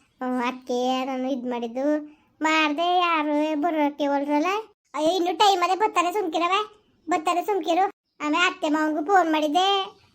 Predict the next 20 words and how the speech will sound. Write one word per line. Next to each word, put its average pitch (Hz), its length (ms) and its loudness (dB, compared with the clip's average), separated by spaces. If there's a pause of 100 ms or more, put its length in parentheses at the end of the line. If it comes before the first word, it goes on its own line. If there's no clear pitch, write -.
ಅತ್ತೆ 311 400 0
ನೋಡ್ತೀನಿ 311 440 0
ಕಣವ, 294 280 2
ಆದ್ರೆ 302 280 2
ಬರ್ತೀನಿ 294 380 -4
ಅಂತು. 269 300 -2 (260)
ಅಯ್ಯೋ, 269 340 -2
ಅವ್ನ್ಗೆ 285 340 0
ಮಾಡಿದೆ 277 440 0
ಕಣವ, 269 240 -4 (680)
ಆ, 262 120 -2
ಬವ್ವ 269 340 -2
ಅಂದ್ಬಿಟ್ಟು, 277 340 -4 (1040)
ಅವ್ನು 277 140 0
ನೋಡ್ತೀನಿ 294 500 0
ಅಂತ 262 180 -2
ಅಂದದೆ, 285 320 0
ಬಂದ್ರು 285 320 0
ಬರ್ಬೋದು 269 400 -2
ಕ 277 40 -8